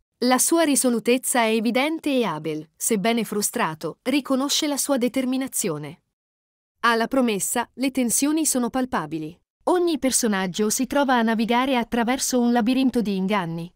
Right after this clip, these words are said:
confessioni e speranze infrante. Cruz osserva attentamente ogni movimento, preoccupata che il delicato equilibrio possa essere infranto da un momento all'altro. Pia, combattuta tra la lealtà familiare e la sete di giustizia,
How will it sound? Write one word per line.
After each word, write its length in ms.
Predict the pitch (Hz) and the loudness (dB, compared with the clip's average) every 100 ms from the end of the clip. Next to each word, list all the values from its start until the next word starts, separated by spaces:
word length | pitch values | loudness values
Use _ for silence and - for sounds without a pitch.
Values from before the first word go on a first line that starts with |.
| _ | _
confessioni 800 | - 254 233 233 - 262 330 349 | -2 0 2 0 0 0 0 0
e 60 | 294 | -2
speranze 520 | - 269 214 226 294 | 0 0 0 0 0
infrante. 680 | 294 - 190 151 - 165 _ _ _ | -2 -4 -6 -8 -14 -16 _ _ _
Cruz 340 | - 359 359 | 2 2 2
osserva 480 | 339 285 - 254 233 | 0 0 0 0 0
attentamente 800 | 220 - 233 214 254 285 320 277 | -2 0 0 2 2 0 -2 -2
ogni 240 | 262 294 285 | 0 2 2
movimento, 720 | 254 220 175 151 151 196 _ _ | 2 0 -4 -8 -10 -12 _ _
preoccupata 720 | - 285 277 311 294 294 277 247 | -4 -2 0 -2 0 0 -2 -2
che 100 | 214 | -2
il 120 | 190 | 0
delicato 480 | 214 214 262 269 233 | 0 0 -4 0 -2
equilibrio 640 | 196 208 190 190 240 294 | 0 -2 -2 -2 -2 -2
possa 320 | - 285 285 | -2 -2 0
essere 300 | 254 - 233 | -2 0 0
infranto 540 | 208 202 226 254 277 294 | 0 0 0 -2 -2 0
da 120 | 233 | 2
un 100 | 214 | 2
momento 380 | 208 233 254 262 | 2 0 0 0
all'altro. 600 | 226 160 143 - 160 _ _ _ | -2 -4 -8 -12 -14 _ _ _
Pia, 400 | 339 285 180 196 _ _ | 0 2 0 -4 _ _
combattuta 760 | - 254 233 240 - 302 285 240 | -2 2 2 0 0 0 0 -2
tra 160 | - 214 | -2 0
la 100 | 220 | 2
lealtà 380 | 233 233 285 | 2 2 -2
familiare 600 | 277 240 226 220 240 262 | 0 0 0 2 2 2
e 60 | 233 | 0
la 120 | 202 | 0
sete 280 | 190 262 247 | 0 0 0
di 140 | 208 | -2
giustizia, 680 | 185 180 - 170 160 - 214 | -4 -4 -4 -8 -6 -6 -8